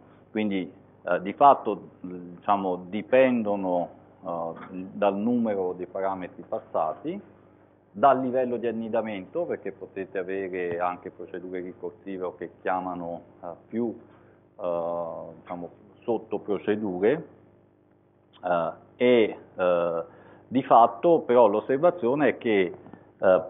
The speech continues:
la maggior parte dei programmi di fatto non eseguono chiamate multiple annidate di procedure. In effetti vedremo che, eh, ci sono chiamate annidate, ma non a una profondità, eh, eccessiva. Eh,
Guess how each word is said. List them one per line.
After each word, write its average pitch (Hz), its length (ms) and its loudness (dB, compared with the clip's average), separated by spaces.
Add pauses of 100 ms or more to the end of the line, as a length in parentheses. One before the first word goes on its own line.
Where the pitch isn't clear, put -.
(400)
la 101 380 -2
maggior 101 340 2
parte 120 320 6
dei 123 140 2
programmi 107 560 4
di 143 100 0
fatto 139 720 6
non 143 400 4
eseguono 131 540 2
chiamate 120 420 4
multiple 123 800 2
annidate 110 600 0
di 98 100 -8
procedure. 92 480 -6
In 113 80 -8
effetti 135 360 -4
vedremo 107 460 -4
che, 101 380 -2 (500)
eh, 90 220 -4
ci 98 120 -10
sono 131 320 0
chiamate 107 480 -4
annidate, 117 720 0
ma 101 380 -6
non 131 400 -4
a 117 60 -6
una 104 240 -8
profondità, 98 880 -8 (180)
eh, 92 180 -2 (180)
eccessiva. 85 680 -4 (1080)
Eh, 95 340 8